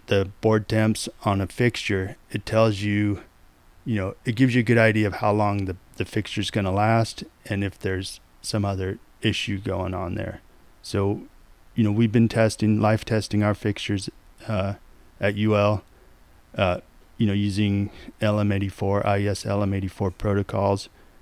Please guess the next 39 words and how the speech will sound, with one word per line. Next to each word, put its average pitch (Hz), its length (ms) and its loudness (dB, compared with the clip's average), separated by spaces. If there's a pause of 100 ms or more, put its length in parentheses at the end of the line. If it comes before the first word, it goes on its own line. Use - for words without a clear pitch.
(240)
at 101 180 -2
the 104 80 -6
max 104 380 0 (260)
allowable 107 480 2
temperature, 120 520 0
which 113 180 -4
is 95 100 -6
forty 101 320 0
degrees 98 380 -2
C, 104 380 -2 (400)
which - 240 -8
is, 90 200 -6
uh, 87 320 -4 (260)
like, 101 140 -8
a 98 80 -6
hundred 92 320 -6
four 95 180 -4
degrees 92 340 -6
Fahrenheit. 95 580 -4 (580)
And 101 160 0
that's, 92 380 -6
that's 92 220 -4
hotter 107 360 4
than 95 220 -2
you'd 90 100 -2
have 95 320 -2
in 92 140 -4
most, 90 400 -6 (260)
in 98 120 -2
any, 104 260 0 (100)
in 107 140 0
any 101 200 0
indoor 92 280 -2
grow 95 360 0
and, 95 280 -4
and 92 160 -2
in 95 120 -4
most 95 260 -4
greenhouses. 98 680 -6